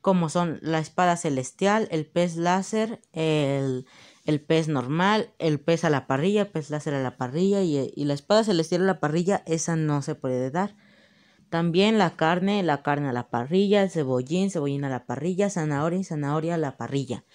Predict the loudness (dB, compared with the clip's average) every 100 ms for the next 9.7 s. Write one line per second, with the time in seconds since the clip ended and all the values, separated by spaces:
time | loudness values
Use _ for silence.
0 | -20 -20 -12 0 2 4 2 4 0 0
1 | 0 2 4 4 4 2 2 0 2 0
2 | 0 0 2 2 4 2 2 -2 -6 _
3 | _ _ _ 0 2 2 0 0 2 2
4 | 2 0 -2 0 0 2 0 0 0 2
5 | 0 -2 -2 0 -2 -6 0 4 4 2
6 | -2 -20 -20 -20 _ 4 6 6 6 8
7 | 8 6 4 2 4 2 2 2 0 2
8 | 2 2 2 2 2 2 -2 _ 0 2
9 | 2 2 0 0 0 0 0